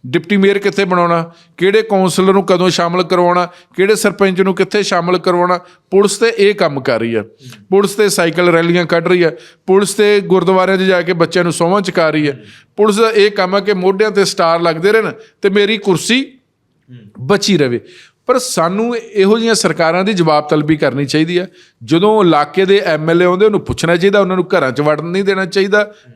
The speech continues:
Speaker 1: ਗਲੀਆਂ 'ਚ ਬੈਨ ਲਾ ਦੇਣਾ ਚਾਹੀਦਾ ਕਿ ਸਾਡੀ ਗਲੀ ਦੇ ਵਿੱਚ ਜੇ ਪੈਰ ਪਏ ਹੈਗੇ ਨਾ ਤੇ ਪੁੱਠੇ ਪੈਰੀ ਚਲੇ ਜਾਓ।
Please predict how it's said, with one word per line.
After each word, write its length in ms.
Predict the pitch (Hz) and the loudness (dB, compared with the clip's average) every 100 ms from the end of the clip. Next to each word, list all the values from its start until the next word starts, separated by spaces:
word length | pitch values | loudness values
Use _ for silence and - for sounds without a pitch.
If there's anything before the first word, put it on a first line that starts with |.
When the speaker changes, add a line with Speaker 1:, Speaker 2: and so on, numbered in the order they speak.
| 117 | -2
Speaker 1:
ਗਲੀਆਂ 280 | 151 180 185 | 0 0 0
'ਚ 80 | |
ਬੈਨ 320 | 180 143 151 185 | 0 0 0 0
ਲਾ 140 | 185 | 0
ਦੇਣਾ 200 | 185 196 | 0 -2
ਚਾਹੀਦਾ 220 | 196 202 | 0 0
ਕਿ 20 | |
ਸਾਡੀ 340 | 196 165 156 180 | 0 0 0 0
ਗਲੀ 220 | 185 190 | 0 0
ਦੇ 80 | 190 | 2
ਵਿੱਚ 200 | 190 180 | 0 -2
ਜੇ 120 | 185 | -4
ਪੈਰ 320 | 175 165 165 | -2 -2 -2
ਪਏ 180 | 165 180 | -2 0
ਹੈਗੇ 220 | 190 156 | 0 -2
ਨਾ 160 | 160 190 190 _ _ | -4 -4 -8 _ _
ਤੇ 60 | 180 | -8
ਪੁੱਠੇ 300 | 196 - 233 | -4 -2 0
ਪੈਰੀ 240 | 190 160 | 0 0
ਚਲੇ 260 | 151 147 139 | 0 2 2
ਜਾਓ। 260 | 127 120 | 0 -4